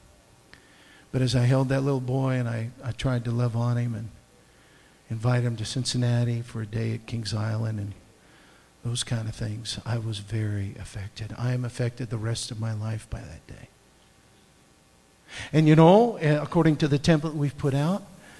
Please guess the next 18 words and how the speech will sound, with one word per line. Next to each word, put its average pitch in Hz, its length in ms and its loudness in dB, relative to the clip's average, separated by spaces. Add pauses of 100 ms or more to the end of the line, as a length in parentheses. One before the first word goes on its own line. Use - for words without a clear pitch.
(840)
his 156 220 0
mommy, 156 380 2
he 135 160 -4
will 135 140 0
never 185 360 2
have 170 240 2
his 131 180 -4
mommy 117 340 -4
again. 107 280 -10 (320)
If - 60 -12
he 165 60 0
lives 151 260 -2
to 135 60 -12
be 123 120 -6
seventy-seven, 120 680 -6 (960)
his 107 160 -4
mommy's 98 360 -2
gone. 117 260 -18